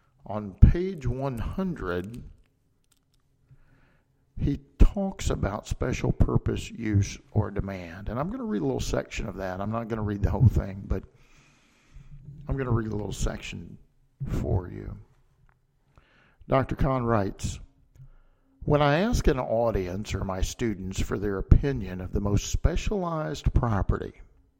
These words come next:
I rarely hear what I believe is the proper answer, namely, a one-family home with highly restricted zoning.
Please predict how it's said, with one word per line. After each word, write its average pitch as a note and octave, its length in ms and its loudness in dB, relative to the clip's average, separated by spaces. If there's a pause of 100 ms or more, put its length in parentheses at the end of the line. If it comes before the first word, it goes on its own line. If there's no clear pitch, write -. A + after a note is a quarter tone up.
(680)
I G#2 120 -4
rarely A#2 680 4
hear G2 300 2
what G2 220 4
I G2 160 -2
believe F#2+ 640 -4 (140)
is F2 180 -6
the G2+ 120 -4
proper F#2 500 0
answer, - 580 -10 (240)
namely, G#2+ 720 -4 (880)
a G2 180 2
one-family A#2+ 1080 0
home A2+ 460 -2
with F#2+ 160 2
highly A2+ 580 0
restricted G#2 840 -2
zoning. F#2 480 -4